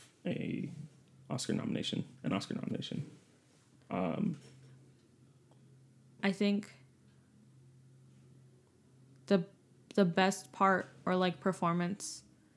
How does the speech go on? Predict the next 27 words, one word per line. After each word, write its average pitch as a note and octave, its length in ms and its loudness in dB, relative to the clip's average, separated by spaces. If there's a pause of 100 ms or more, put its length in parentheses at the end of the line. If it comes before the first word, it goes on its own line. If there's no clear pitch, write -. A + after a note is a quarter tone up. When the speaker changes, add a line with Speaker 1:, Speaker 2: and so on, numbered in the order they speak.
(280)
Speaker 2:
that F#3 140 6
really F#3+ 240 6
made F#3 180 4
me F3 120 4
the E3 80 0
sad E3 280 4
was E3 140 2
really E3+ 220 4
just E3 240 0
the D#3+ 140 2
ending, D#3 340 0
though. D#3 240 -2 (460)
Like, E3+ 180 0
when F3+ 140 6
he F3 340 4 (640)
goes F3 240 4
to F3+ 100 -8
see F#3 200 2
Lou. F3 260 4 (100)
Speaker 1:
Oh. G2+ 200 -4 (1300)
Um, F#2 540 4 (640)
Speaker 2:
'Cause F#3 200 4
Speaker 1:
so G#2 80 6
I G#2+ 40 8
guess C#3+ 140 8
spoiler G#2 400 12
alert. F#2+ 360 8